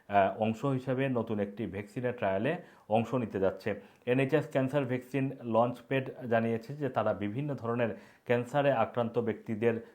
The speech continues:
জন্য এমআরএনএ ভ্যাকসিনের ক্লিনিক্যাল ট্রায়ালের গতি বাড়িয়েছে।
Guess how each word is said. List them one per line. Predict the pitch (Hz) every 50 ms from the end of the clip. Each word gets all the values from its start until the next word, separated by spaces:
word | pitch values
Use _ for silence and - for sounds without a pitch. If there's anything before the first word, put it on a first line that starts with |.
| _ _ 98
জন্য | 104 107 107 113 120 135 151 165 170 - - _ _ _ _ _
এমআরএনএ | - 123 123 131 135 143 139 - 123 123 123 120 120 127 - 113 110 107 107 123 131 123
ভ্যাকসিনের | 101 113 117 - - - 127 123 123 113 117 -
ক্লিনিক্যাল | 117 110 110 127 127 131 135 127
ট্রায়ালের | 123 - 113 101 104 104 107 107 104 98 - - - _ _ _ - 87 90
গতি | 113 110 110 - 110
বাড়িয়েছে। | 98 95 92 98 98 101 95 - - 101 95 -